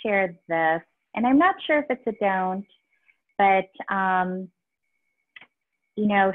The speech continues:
sometimes if I share something that is political, um, then I'll just lose a ton of followers. Um, and, uh, that's sort of a choice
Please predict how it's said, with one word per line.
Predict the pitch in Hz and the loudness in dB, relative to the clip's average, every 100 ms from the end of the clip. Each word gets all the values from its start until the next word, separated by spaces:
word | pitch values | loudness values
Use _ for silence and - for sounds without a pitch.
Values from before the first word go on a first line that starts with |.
| - | -2
sometimes | 214 220 226 214 208 214 208 | -6 -4 -2 -2 -2 -4 -6
if | 190 185 190 | -8 -6 -2
I | 185 185 - | -2 -2 -4
share | 185 185 - | -2 -2 -4
something | 180 175 185 175 170 170 165 | -10 -6 -6 -4 -6 -6 -6
that | 165 165 | -6 -4
is | 165 - - | -6 -10 -12
political, | 165 165 175 - 202 208 233 _ _ _ _ _ _ _ - | -6 -6 -6 -4 -2 -2 -6 _ _ _ _ _ _ _ -8
um, | 175 170 165 165 160 165 160 165 _ _ _ _ | -6 -4 -4 -2 -4 -4 -8 -10 _ _ _ _
then | 170 175 170 165 160 160 165 170 _ _ _ _ _ _ | -4 -2 0 0 0 -2 -4 -8 _ _ _ _ _ _
I'll | 175 175 | -4 -4
just | 170 165 - | -6 -8 -10
lose | 160 160 156 | -8 -8 -8
a | - - - | -12 -14 -18
ton | - 156 | -10 -8
of | - | -6
followers. | - 69 - - 62 - _ _ _ _ _ _ _ - | -6 -6 -6 -12 -14 -16 _ _ _ _ _ _ _ -8
Um, | 165 160 156 156 156 156 160 - - | -4 -2 -2 -2 -2 -6 -8 -12 -10
and, | 175 170 165 165 165 165 165 160 - - | -6 -4 -2 -2 -2 -4 -6 -8 -12 -8
uh, | 170 165 160 160 - | -4 -2 -2 -4 0
that's | 180 196 - _ _ _ _ _ | 2 0 -4 _ _ _ _ _
sort | - 185 | -6 -6
of | 180 | -6
a | 175 - - | -8 -10 -8
choice | 165 | -8